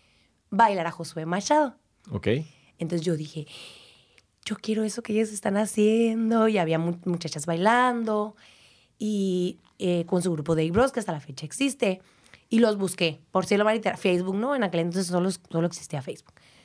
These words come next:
Speaker 1: Entonces busco Facebook, encuentro a Josué y le pregunto, "Oye, esto que bailaste, ¿dónde, cómo, bla, bla, bla?".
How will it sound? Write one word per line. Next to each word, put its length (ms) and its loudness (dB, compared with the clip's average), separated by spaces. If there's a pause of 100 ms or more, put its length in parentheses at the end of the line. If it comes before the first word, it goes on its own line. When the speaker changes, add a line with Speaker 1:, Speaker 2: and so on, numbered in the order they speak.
(140)
Speaker 1:
Entonces 280 0
busco 320 2
Facebook, 480 2
encuentro 240 -2
a 40 -2
Josué 500 0 (440)
y 80 -2
le 120 4
pregunto, 580 2
"Oye, 500 2
esto 180 -6
que 80 -8
bailaste, 880 -4
¿dónde, 580 0
cómo, 380 0
bla, 120 -2
bla, 80 -2
bla?". 200 0